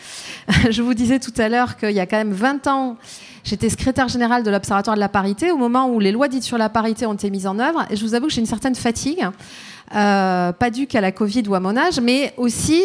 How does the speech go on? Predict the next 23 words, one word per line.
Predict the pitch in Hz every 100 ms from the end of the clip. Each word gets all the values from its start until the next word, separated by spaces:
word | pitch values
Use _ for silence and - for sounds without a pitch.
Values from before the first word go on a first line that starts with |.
| 392 240
au |
fait | 208 339
que | - 240
le |
diagnostic | 208 285 285 277 - 294 277 - - _ _ - _ _ - -
de | 233
se | 269
dire | 247 -
qu'il | 233
a | 196
fa-, | - -
qu'il | 190 202
a |
fallu | 190 247 285
voter | 269 233 233
des | 233
lois, | 226 240 233 - - - -
réformer | 254 285 277
la | 269
Constitution, | 262 262 262 240 247 - 180 170 _ - - -
voter | 180 240 269 294
des | 269
lois | 262 240 190